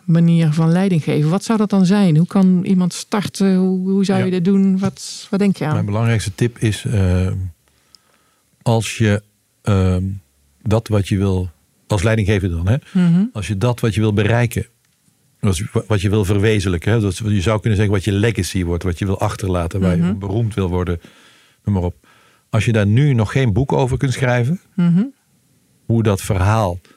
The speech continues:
Speaker 2: eruit ziet en ook hoe dat eindigt in hoofdstuk twaalf, bij
Speaker 1: Ja.
Speaker 2: wijze van spreken, begin er dan niet aan. Het wordt ingewikkeld.
Speaker 1: Oké. Kan je dat wat uitleggen? Want heel veel mensen denken, "Boek schrijven, ik kan helemaal geen boek schrijven." Dus hoe, hoe zou
Speaker 2: Nee,
Speaker 1: ze
Speaker 2: maar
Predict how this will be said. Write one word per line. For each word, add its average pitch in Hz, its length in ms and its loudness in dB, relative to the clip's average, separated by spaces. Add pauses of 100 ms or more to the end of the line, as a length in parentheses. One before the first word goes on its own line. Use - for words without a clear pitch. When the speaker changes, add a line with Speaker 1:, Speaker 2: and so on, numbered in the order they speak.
(220)
Speaker 2:
eruit 120 360 -2
ziet - 280 -2 (880)
en 110 160 0
ook 139 140 2
hoe 120 100 2
dat 101 140 0
eindigt 135 540 0 (560)
in 120 140 0
hoofdstuk 123 380 0
twaalf, 123 480 -2 (100)
bij 190 100 -2
Speaker 1:
Ja. 110 60 2
Speaker 2:
wijze 190 160 0
van 110 80 -8
spreken, 110 400 -4 (640)
begin 110 240 2
er 104 60 2
dan 98 120 2
niet 92 140 2
aan. 87 180 -2 (1400)
Het 107 100 0
wordt 117 160 2
ingewikkeld. 110 540 0 (560)
Speaker 1:
Oké. 202 240 -2 (240)
Kan 220 100 -2
je 226 60 0
dat 226 100 0
wat 220 140 0
uitleggen? 233 440 2
Want 196 160 2
heel 170 220 2
veel 151 100 0
mensen 147 100 2 (100)
denken, 151 100 4
"Boek 196 140 4
schrijven, 175 260 0
ik 180 60 0
kan 185 80 0
helemaal 190 220 2
geen 233 100 4
boek 240 140 0
schrijven." 196 400 0
Dus 185 100 -2
hoe, 208 140 0
hoe 214 200 2
zou 220 160 2
Speaker 2:
Nee, 220 80 0
Speaker 1:
ze 220 60 2
Speaker 2:
maar - 40 0